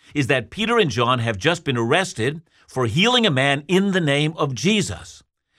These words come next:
And then the religious leaders have made a ruling that no one was to speak or teach at all in the name of Jesus. And,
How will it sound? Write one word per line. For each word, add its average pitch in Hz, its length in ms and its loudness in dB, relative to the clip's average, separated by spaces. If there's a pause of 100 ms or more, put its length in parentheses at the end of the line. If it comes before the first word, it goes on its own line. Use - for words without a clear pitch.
(160)
And 143 120 0
then 254 100 4
the 214 100 4
religious 170 540 2
leaders 131 460 0
have 127 240 -4
made 160 240 2
a 151 60 4
ruling 143 500 2
that 131 260 -2
no 180 180 4
one 156 300 2
was 131 260 -2 (200)
to 143 120 -2
speak - 520 -2
or 139 160 2
teach - 580 -4
at 143 160 0
all 214 320 4
in 120 160 -2
the 104 80 -2
name 87 340 -4
of 82 160 -8
Jesus. 85 520 -8
And, 104 180 -4